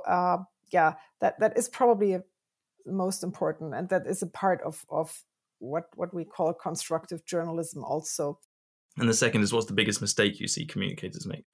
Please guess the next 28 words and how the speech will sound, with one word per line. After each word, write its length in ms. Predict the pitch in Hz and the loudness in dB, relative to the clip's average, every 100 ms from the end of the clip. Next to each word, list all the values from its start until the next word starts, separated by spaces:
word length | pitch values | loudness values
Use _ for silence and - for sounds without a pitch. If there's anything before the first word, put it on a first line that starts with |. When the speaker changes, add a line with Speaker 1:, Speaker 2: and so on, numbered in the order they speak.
| - | -10
Speaker 1:
I 80 | 180 | -6
mean, 240 | 190 196 | -2 -2
the 100 | 185 | -2
worst 320 | 170 185 185 190 | -2 -2 -2 -2
mistake, 480 | 165 - 233 226 - | -2 0 2 2 2
and, 320 | 196 196 - - | -2 -2 -4 -2
and, 320 | 190 190 185 | -2 -2 0
uh, 280 | 180 175 170 | 0 0 2
yeah, 120 | 214 196 | 6 10
I, 120 | 233 | 10
in, 200 | 262 269 | 8 4
in 140 | 277 | 4
the 60 | 247 | 6
beginning, 480 | 285 262 294 262 233 | 6 6 6 10 12
I 60 | |
already 360 | 196 220 214 202 | 12 12 10 6
mentioned 520 | 196 190 - 180 165 | 4 2 0 -2 0
that 200 | 175 180 | 0 2
don't 220 | 180 180 | 0 0
underestimate 720 | - 180 165 170 - 156 147 | -2 0 0 -2 -4 -6 -6
humor 260 | 170 156 160 | -4 -4 -4
and 200 | - 170 | -6 -8
emotions. 580 | 160 143 165 - - - | -8 -6 -6 -6 -6 -4
I 60 | 180 | -2
mean, 160 | 160 | -4
like, 320 | 147 202 - _ | -6 -10 -16 _
you 80 | - | -8
know 220 | 156 156 | -6 -8